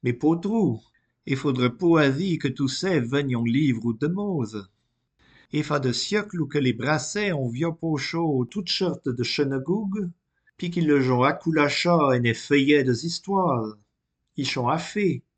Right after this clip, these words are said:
et ne poche les mouchourchis que va les épétos. À moins que, vous que y pêche ou,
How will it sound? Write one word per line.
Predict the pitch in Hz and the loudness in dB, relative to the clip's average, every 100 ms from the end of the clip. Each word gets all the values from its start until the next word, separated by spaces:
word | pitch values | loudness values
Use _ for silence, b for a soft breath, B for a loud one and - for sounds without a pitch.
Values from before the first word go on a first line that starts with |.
| b b - | b b -4
et | 151 | 0
ne | 143 | 0
poche | 131 131 127 156 | 2 2 2 8
les | 170 | 8
mouchourchis | 160 147 - 143 - - 214 196 | 8 4 -2 -4 -4 -2 0 0
que | 165 | 2
va | 135 131 | 2 4
les | 127 117 | 4 4
épétos. | 120 143 151 - 185 175 123 _ _ _ _ _ _ _ _ | 2 2 0 0 -2 -2 -4 _ _ _ _ _ _ _ _
À | 175 | -4
moins | 180 175 147 | 0 2 0
que, | - 165 190 202 165 | 0 0 0 0 -2
vous | 131 160 190 165 | -2 2 2 2
que | - | 2
y | 143 135 | 2 0
pêche | 131 165 190 175 - 117 | 0 0 2 0 -2 -6
ou, | 107 | -6